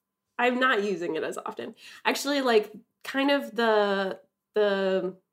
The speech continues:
the, I don't even know what the official paint color for them is, but the very, like, pale,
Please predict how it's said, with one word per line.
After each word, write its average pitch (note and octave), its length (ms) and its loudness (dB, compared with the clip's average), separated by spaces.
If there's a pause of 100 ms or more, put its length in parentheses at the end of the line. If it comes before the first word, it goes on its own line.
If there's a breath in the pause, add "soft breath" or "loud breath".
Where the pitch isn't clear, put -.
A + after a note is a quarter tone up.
(340)
the, G3+ 140 -6
I G#3+ 60 -6
don't C4 160 -4
even G#3+ 160 2
know G3 120 0
what F#3+ 120 -4
the G3+ 100 -6
official F#3+ 360 -12
paint G3+ 260 -8
color - 280 -12
for - 200 -16
them G#3 300 -10 (260)
is, F#3+ 460 -4 (340 soft breath)
but G#3 140 -8
the A#3+ 80 0
very, G#3+ 340 2
like, A3 440 -2 (680)
pale, G#3+ 920 2